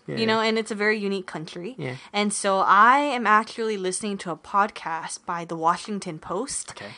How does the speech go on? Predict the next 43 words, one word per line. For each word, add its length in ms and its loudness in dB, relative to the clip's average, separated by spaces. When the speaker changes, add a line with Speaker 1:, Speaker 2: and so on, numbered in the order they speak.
Speaker 2:
and 100 -4
it's 120 -6
called 260 0
Presidential. 840 -12
Speaker 1:
Okay. 180 -10
Speaker 2:
And 140 0
it, 200 -2
every 360 2
podcast 640 0
is 240 -8
each 220 -10
president, 500 -12
and 180 6
it 140 4
is 300 0
fascinating, 760 -10
folks. 520 -10
Speaker 1:
<laughs> 80 -6
Speaker 2:
I 640 8
Speaker 1:
Fascinating, 640 -12
folks. 280 -10
Speaker 2:
I 300 8
didn't 440 4
realize 600 6
how 100 0
much 160 0
I 60 0
liked 240 0
history, 320 -4
but 200 2
I 220 10
never, 400 2
I 100 4
never 180 0
took 140 -4
the 100 -4
time 220 -2
to 100 -8
get 140 -2
to 100 -8
know 100 0
these 160 -6
presidents. 460 -6